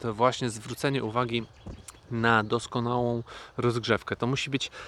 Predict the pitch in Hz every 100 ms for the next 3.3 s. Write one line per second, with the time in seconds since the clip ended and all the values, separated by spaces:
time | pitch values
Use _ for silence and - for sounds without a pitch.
0 | - - - 131 147 156 - 156 151 135
1 | 143 139 139 - - 127 120 117 135 127
2 | 135 147 131 - 127 - 147 123 131 139
3 | 127 131 123